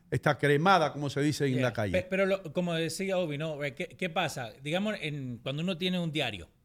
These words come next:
Speaker 2: y uno pone, "Hino Gómez se pelea con Ale Muñoz", right? Entonces, a los dos meses sale a la luz que ustedes no se pelearon, ustedes nomás estaban hablando fuerte.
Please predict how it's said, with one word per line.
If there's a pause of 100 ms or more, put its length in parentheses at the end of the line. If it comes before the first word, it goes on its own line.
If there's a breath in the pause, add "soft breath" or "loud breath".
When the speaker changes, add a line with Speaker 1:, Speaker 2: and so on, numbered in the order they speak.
(120)
Speaker 2:
y
uno
pone,
"Hino
Gómez
se
pelea
con
Ale
Muñoz", (240)
right? (360)
Entonces, (180)
a
los
dos
meses
sale
a
la
luz
que
ustedes
no
se
pelearon,
ustedes
nomás
estaban
hablando
fuerte.